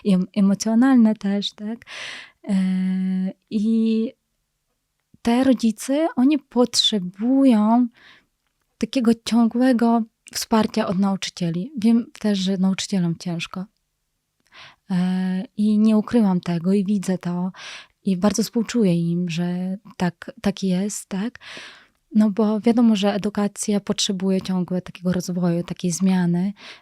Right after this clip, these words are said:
e, żeby właśnie nie tylko ukraińskich dzieci, ale innych narodowości dzieci też wesprzeć jakoś.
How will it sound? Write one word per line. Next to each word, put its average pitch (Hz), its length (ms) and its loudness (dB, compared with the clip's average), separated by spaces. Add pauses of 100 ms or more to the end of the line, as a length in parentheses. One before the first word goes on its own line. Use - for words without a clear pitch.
(140)
e, 190 120 0
żeby 185 280 -2
właśnie 196 420 0
nie 190 100 2
tylko 247 300 -2
ukraińskich 180 560 -2
dzieci, 180 360 -6
ale 180 420 -4
innych 220 440 0
narodowości 170 560 -2
dzieci 170 240 -10
też - 240 -8
wesprzeć - 520 -6
jakoś. 202 460 -4